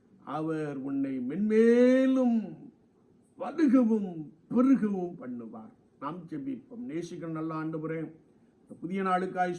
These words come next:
ஸ்தோத்திரம், வார்த்தைகளை கேட்டவர்களுக்காய் ஸ்தோத்திரம், பலப்படுத்தும். இந்த கிருபை அவர்களை பலமாய் சூழ்ந்து கொள்ளட்டும். நாளுக்கு நாள் விருத்தி அடைகிற தன்மையை பெற்றுக்கொள்ள, மோடு கூட இருக்கக்கூடிய அந்த கிருபையை பெற்றுக்கொள்ள கர்த்தர் உதவி செய்வீராக. "நீர் எளியவனை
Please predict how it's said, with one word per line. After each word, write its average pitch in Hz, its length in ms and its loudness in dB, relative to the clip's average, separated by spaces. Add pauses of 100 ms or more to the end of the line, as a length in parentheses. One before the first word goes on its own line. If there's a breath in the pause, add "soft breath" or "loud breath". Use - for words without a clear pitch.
ஸ்தோத்திரம், 180 440 -6
வார்த்தைகளை 170 520 -8
கேட்டவர்களுக்காய் 160 800 -8
ஸ்தோத்திரம், 151 400 -8
பலப்படுத்தும். 147 680 -10 (600 soft breath)
இந்த 113 160 -16
கிருபை 240 340 0
அவர்களை 208 280 0
பலமாய் 185 420 -4
சூழ்ந்து 175 400 -6
கொள்ளட்டும். 151 380 -4
நாளுக்கு 160 480 -8
நாள் 160 260 -4
விருத்தி 190 420 -4
அடைகிற 175 420 -4
தன்மையை 180 420 -6
பெற்றுக்கொள்ள, 151 680 -6 (680)
மோடு 269 400 2
கூட 247 200 4
இருக்கக்கூடிய 220 420 -2
அந்த 190 140 -6
கிருபையை 196 460 -6
பெற்றுக்கொள்ள 165 480 -8
கர்த்தர் 139 340 -12
உதவி 151 360 -6
செய்வீராக. 131 640 -8 (160)
"நீர் 120 180 -12
எளியவனை 170 640 -4